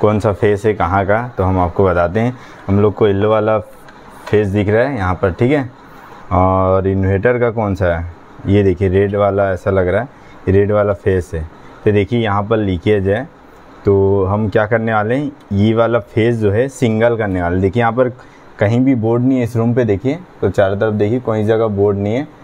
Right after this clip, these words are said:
और नीचे में भी कहीं भी बोर्ड नहीं है। तो ये देखिए हम लोग को मिल गया फेस ये है और यूपीएस का वायर ये है, ये हमारा न्यूट्रल है, running earthing red है।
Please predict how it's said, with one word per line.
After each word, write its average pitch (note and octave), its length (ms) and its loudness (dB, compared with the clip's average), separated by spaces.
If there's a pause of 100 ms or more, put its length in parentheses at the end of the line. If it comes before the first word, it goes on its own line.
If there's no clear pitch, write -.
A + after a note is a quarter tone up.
(320)
और G2 240 2
नीचे G2 320 -2
में A2 160 -2
भी G#2 100 -2
कहीं F#2+ 260 0
भी F#2+ 120 0
बोर्ड F2 220 0
नहीं E2 140 -2
है। D#2+ 60 -4
तो G2 100 -2
ये G#2+ 220 2
देखिए A#2+ 360 -2 (320)
हम G#2+ 120 0
लोग A#2 180 0
को B2+ 100 0
मिल A#2+ 180 0
गया B2 180 0
फेस B2 460 -2
ये C3 180 2
है E3 240 -4 (240)
और G2 340 2
यूपीएस A#2+ 480 0
का C3+ 120 0
वायर A2+ 280 0
ये C3 220 0
है, E3 100 -6 (380)
ये A#2 160 4
हमारा A2+ 340 0
न्यूट्रल A#2 460 0
है, B2+ 160 0
running G#2 320 -2
earthing A2 340 -2
red F2+ 260 2
है। D#2 120 -6